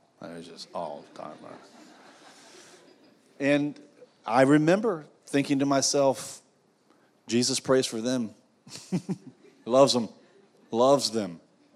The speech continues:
right? Gave his life for them, right?" Um, I, you know, I wish I could say I was sort of superhuman in that. I'm not, but I, um, I think it shapes our view of the other,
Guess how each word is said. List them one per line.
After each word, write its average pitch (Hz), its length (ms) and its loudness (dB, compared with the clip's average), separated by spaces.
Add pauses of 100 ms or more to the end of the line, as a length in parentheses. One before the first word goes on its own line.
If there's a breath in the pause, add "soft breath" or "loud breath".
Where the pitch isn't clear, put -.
(140)
right? 98 140 -6
Gave 120 160 4
his 110 160 -4
life 107 240 0
for 101 140 -10
them, 82 260 -14 (300)
right?" 82 240 -14 (840 loud breath)
Um, 101 440 -10
I, 135 180 0 (300)
you 143 80 -10
know, 127 100 -2
I 131 80 2
wish 147 280 -2
I 139 60 -2
could 123 140 -4
say 135 120 6
I - 20 8
was 120 80 4
sort 123 140 2
of 110 40 0
superhuman 127 720 0
in 104 160 -4
that. 98 420 -2
I'm 110 200 -8
not, 117 400 0
but 127 100 4
I, 123 140 4 (680 loud breath)
um, 110 400 -10
I 135 140 4
think 147 260 -2
it 165 120 -4
shapes 143 420 0
our 131 180 2
view 120 280 -2
of 107 80 -4
the 113 140 -2
other, 104 420 -6